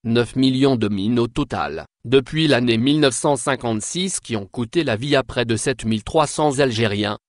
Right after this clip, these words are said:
selon l'agence officielle A P S. Selon le rapport, les mines antipersonnelles françaises ont fait quatre mille huit cent trente victimes civiles en Algérie, dont deux mille quatre cent soixante-dix après l'indépendance. Pour les rescapés des drames vécus,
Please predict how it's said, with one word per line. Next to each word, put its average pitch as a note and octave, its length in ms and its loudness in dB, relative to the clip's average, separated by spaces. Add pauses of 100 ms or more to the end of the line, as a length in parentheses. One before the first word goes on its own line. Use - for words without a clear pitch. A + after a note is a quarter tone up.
selon C#3 340 2
l'agence A#2+ 420 2
officielle A2+ 640 0
A C#3 80 2
P A2+ 240 -4
S. C#3+ 240 0 (540)
Selon C#3 360 6
le D3 80 6
rapport, A2+ 640 0 (160)
les B2 180 2
mines A#2 320 0
antipersonnelles A#2+ 880 -2
françaises C3+ 540 0
ont C#3+ 80 4
fait D3+ 180 -4
quatre C#3+ 320 -2
mille C3 240 2
huit C3 140 -2
cent D3 180 0
trente C3 240 -2
victimes A2+ 500 -2
civiles C#3 460 -2
en G#2+ 140 0
Algérie, C3 440 2
dont C3 220 2
deux A2+ 160 2
mille B2+ 200 2
quatre C#3+ 340 0
cent C3+ 200 -2
soixante-dix D3 960 -2
après C3 280 2
l'indépendance. B2+ 840 -2 (480)
Pour D3+ 220 2
les C#3 140 6
rescapés C#3 500 2
des A2+ 100 0
drames G#2+ 320 0
vécus, A2 440 -4